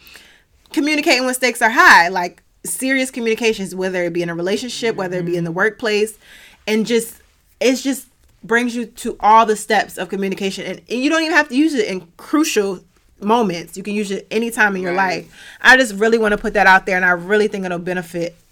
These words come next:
Speaker 1: any and everybody.
Speaker 2: Yeah, I think I'm gonna read that book.
Speaker 1: It's really
Speaker 2: Now,
Speaker 1: good.
Speaker 2: I'm gonna be honest. I have a hard
Speaker 1: I know.
Speaker 2: time reading self-help books. I feel like it's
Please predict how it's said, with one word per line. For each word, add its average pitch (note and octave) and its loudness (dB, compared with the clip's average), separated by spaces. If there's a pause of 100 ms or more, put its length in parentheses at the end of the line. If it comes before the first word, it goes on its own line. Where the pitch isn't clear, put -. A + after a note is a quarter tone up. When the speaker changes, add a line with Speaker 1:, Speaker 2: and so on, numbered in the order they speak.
(100)
Speaker 1:
any A3 2
and F#3 0
everybody. D#3+ -2
Speaker 2:
Yeah, C#3 -16
I C#4+ -6
think A4 -10
I'm - -8
gonna F#3 -8
read C#3+ -10
that G2 -14
book. F#2 -12
Speaker 1:
It's G3+ -6
really F3+ -4
Speaker 2:
Now, A3+ 2
Speaker 1:
good. E3+ -10 (160)
Speaker 2:
I'm C4+ -4
gonna C#4 -2
be A#3 -6
honest. E3 -4
I F#3 2
have G#3+ -6
a F3 -4
hard G#3+ 0 (100)
Speaker 1:
I F#3+ 0
know. D#3+ 0
Speaker 2:
time - -16
reading F3 -6
self-help E3 -10
books. - -14 (360)
I G3 2
feel D#4+ -6
like B3 2
it's G#3+ -10